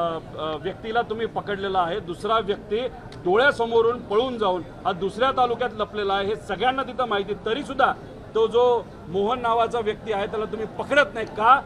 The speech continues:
तो एका अशा गँगचा, अ, प्रतिनिधी आहे, ज्या गँगने त्या मतदारसंघामध्ये एका विशिष्ट पक्षाचा प्रचार तिथं केलेला आहे. मग त्या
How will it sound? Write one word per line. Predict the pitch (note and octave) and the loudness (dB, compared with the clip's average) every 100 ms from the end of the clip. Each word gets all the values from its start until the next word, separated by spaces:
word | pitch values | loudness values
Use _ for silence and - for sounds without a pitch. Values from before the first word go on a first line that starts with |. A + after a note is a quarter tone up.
| - - | -6 -6
तो | G#3+ | -2
एका | A3 G#3+ B3+ F3+ | 0 4 4 4
अशा | F#3 C#4+ D4+ | 4 4 4
गँगचा, | C#4 C#4+ C#4 C#4+ C#4 C4 - - - - | 4 2 2 4 8 8 4 -14 -14 -6
अ, | F3+ F#3 F#3 F#3 | 2 4 4 2
प्रतिनिधी | F3+ G3 C#4 C4+ C4 | 0 -6 -4 -6 4
आहे, | B3 G3 G#3+ - - - - | 6 6 2 0 -2 -14 -2
ज्या | G#3 B3+ C#4+ | 8 8 8
गँगने | A#3 A#3 A3+ G#3 G#3 B3+ - - - - - | 4 2 0 -2 0 0 -4 -12 -16 -12 2
त्या | G#3 D4+ | 6 6
मतदारसंघामध्ये | C4 A#3+ A#3+ A#3 F3 G#3 G#3 G3+ F#3+ F3 G3 A#3+ - - | 6 2 6 6 4 -4 0 0 -2 -4 -4 -4 -6 -10
एका | F#3+ A3 | -4 0
विशिष्ट | G#3+ G#3+ C#4 C#4 C#4+ | 0 0 -6 0 0
पक्षाचा | - A3 - B3+ B3+ G#3+ G3+ A3 - - | 0 -6 2 6 6 4 0 -2 -8 -6
प्रचार | A3+ B3+ C#4+ D4 | -4 2 4 2
तिथं | C#4 C4 | 2 -2
केलेला | - G#3+ G#3 G3 | 0 -2 0 2
आहे. | E3+ D3 F3+ G3+ - - | 2 0 -6 -8 -12 -8
मग | G#3+ | -8
त्या | - G#3 G#3+ | -4 4 6